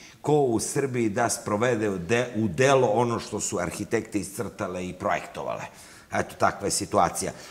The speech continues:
O saobraćaju ćemo da govorimo. Danas pojačana kontrola saobraćaja na putevima u celoj Srbiji, pa i u gradu.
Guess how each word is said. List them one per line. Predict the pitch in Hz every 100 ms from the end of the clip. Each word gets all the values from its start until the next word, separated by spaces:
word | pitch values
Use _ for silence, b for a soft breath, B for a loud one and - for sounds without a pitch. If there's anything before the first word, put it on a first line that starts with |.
| B
O | 170
saobraćaju | - 208 156 101 - 92
ćemo | - 92 87
da |
govorimo. | 87 131 151 120 113 98 B B B
Danas | 147 170 156 - - -
pojačana | 156 135 - 120
kontrola | 107 - 104 107 107
saobraćaja | - 117 117 120 107 113
na | 98
putevima | 90 117 120 104 98 98
u | 101
celoj | - 110 87
Srbiji, | - 117 107 98
pa | - 101
i | 90
u | 76
gradu. | 92 117 143